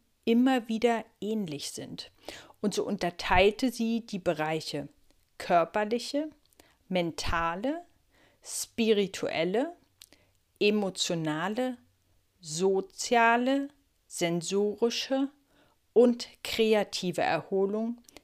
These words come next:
in denen wir einen Erholungsbedarf haben können. Dalton Smith zufolge zeigen sich die unterschiedlichen Erholungsdefizite oft mit unterschiedlichen Symptomen und ich nenn dir hier mal einige.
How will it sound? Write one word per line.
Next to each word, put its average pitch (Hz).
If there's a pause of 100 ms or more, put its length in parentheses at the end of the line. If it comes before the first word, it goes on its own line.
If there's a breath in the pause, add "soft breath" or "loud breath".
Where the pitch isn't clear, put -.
in 165
denen 208
wir 208
einen 170
Erholungsbedarf 165
haben 151
können. - (720)
Dalton 208
Smith 277
zufolge 185 (380 soft breath)
zeigen 240
sich 269
die -
unterschiedlichen 214
Erholungsdefizite 214
oft -
mit 180
unterschiedlichen 208
Symptomen 160 (380 soft breath)
und 190
ich -
nenn 165
dir 165
hier 151
mal 147
einige. 147